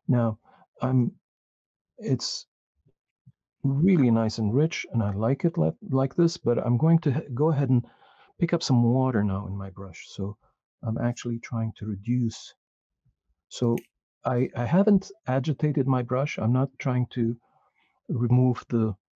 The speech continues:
all the color from it. I'm just trying to reduce. So by doing this, what happens is it gives me transition because the bead still has a lot of color in it, right? But my brush is, is adding water to the bead.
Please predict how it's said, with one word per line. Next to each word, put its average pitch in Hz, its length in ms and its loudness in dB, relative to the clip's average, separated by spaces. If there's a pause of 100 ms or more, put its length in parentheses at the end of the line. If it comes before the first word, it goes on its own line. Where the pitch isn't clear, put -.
(420)
all 123 260 0
the 131 80 -2
color 135 240 0
from 135 240 -2
it. 143 120 -4
I'm 117 140 -4
just 123 220 -8
trying 117 300 -2
to 113 360 -6 (460)
reduce. 113 480 0
So 110 280 -6
by 107 200 -8 (100)
doing 127 320 0
this, 117 460 -6 (640)
what 117 180 0
happens 123 540 2
is 107 520 -6 (360)
it 117 240 0
gives 123 240 -2
me 120 100 4
transition 110 540 -2
because 113 240 -2
the 139 40 0
bead 202 300 4
still 160 240 0
has 131 240 2
a 104 80 0
lot 117 320 0
of 117 140 -4
color 113 260 -2
in 135 140 2
it, 101 200 -6 (280)
right? 135 240 0 (760)
But 117 280 -2
my 113 140 2
brush 131 420 -2 (100)
is, 113 260 -4 (200)
is 113 240 -4 (100)
adding 113 340 0
water 110 500 -2
to - 100 -12
the 95 80 -10
bead. 98 260 -8